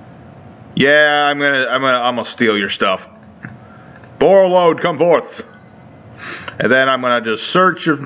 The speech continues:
some things. I'm gonna search all the things.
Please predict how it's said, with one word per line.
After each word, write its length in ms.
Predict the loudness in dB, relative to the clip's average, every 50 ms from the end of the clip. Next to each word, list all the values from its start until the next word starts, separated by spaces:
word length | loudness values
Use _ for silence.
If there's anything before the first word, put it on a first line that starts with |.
| -14 -16 -14
some 260 | -4 -2 -2 -2 0
things. 560 | 0 2 2 4 4 2 2 0 -2 -2 -2
I'm 60 | 0
gonna 120 | 0 0 0
search 540 | 2 2 2 2 2 0 -4 -10 -14 -16 -16 -20 -20 -20 -20 -14 -12 -10 -8 -8 -6 -2
all 480 | 0 2 2 2 2 2 2 0 0 0
the 40 |
things. 680 | 0 0 0 2 0 -2 -4 -4 -6 -6 -6 -6 -8